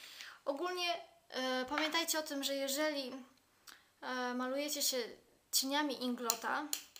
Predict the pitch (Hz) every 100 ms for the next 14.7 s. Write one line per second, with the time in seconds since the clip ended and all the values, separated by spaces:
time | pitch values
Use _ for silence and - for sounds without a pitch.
0 | - 302 302 320 320 - 277 311 320 311
1 | 302 302 294 277 285 285 247 240 294 302
2 | 294 254 262 262 254 233 - - - 269
3 | 269 269 - _ _ - 285 294 277 277
4 | 311 302 349 349 - 311 311 - - -
5 | - 254 254 247 254 254 277 349 359 -
6 | - 247 254 269 285 285 285 302 294 285
7 | 285 277 254 240 233 262 - - - -
8 | - - - - 285 320 330 339 339 -
9 | 320 302 311 302 277 269 262 262 269 254
10 | 254 - 202 240 - - - 247 247 247
11 | 240 247 240 233 233 233 233 240 247 247
12 | 254 247 233 226 - 233 - 233 233 226
13 | 226 220 - _ _ _ - 233 - 240
14 | 240 226 233 - - 180 139